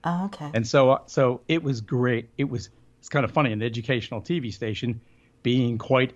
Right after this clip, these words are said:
Speaker 2: educational for me. I learned how to put together a news program, uh, how to do assignments and with the reporters and things. So that was just as educational as Rogers. Rogers was more learning that he would go up into the mountains every summer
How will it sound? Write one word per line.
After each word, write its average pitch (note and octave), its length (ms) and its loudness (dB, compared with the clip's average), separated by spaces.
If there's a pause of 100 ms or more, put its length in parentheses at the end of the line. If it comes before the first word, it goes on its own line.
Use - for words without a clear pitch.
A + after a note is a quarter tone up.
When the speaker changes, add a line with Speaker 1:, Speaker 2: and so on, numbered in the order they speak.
Speaker 2:
educational C3+ 640 0
for A2+ 180 -8
me. G#2+ 280 -6 (380)
I A2 180 0
learned C3 440 2
how A#2+ 300 2
to A#2 180 -12
put C3+ 180 -6
together A2+ 320 -2
a G#2 40 -4
news C3+ 280 2
program, B2 800 2 (380)
uh, A2 280 -2
how B2 220 2
to A#2+ 180 -6
do A2+ 120 -4
assignments A2+ 800 -2
and A2 120 -8
with A2 120 -6
the A#2 80 -10
reporters A#2 640 -2
and A2+ 120 0
things. A2+ 240 0
So A#2 200 2 (320)
that C#3 200 2
was A2+ 300 -6 (240)
just D3 260 0
as A#2 140 -8
educational A#2+ 680 -10
as A2+ 240 -8
Rogers. B2+ 600 2
Rogers D#3 500 0
was A#2+ 180 -6
more B2 540 0 (340)
learning C#3 520 2
that A2+ 180 0
he A#2+ 160 -2
would A#2+ 200 -2
go C3+ 120 6
up C#3 120 2
into A2 160 -4
the A#2+ 80 -2
mountains B2+ 420 0
every A#2 200 -4
summer A2+ 440 0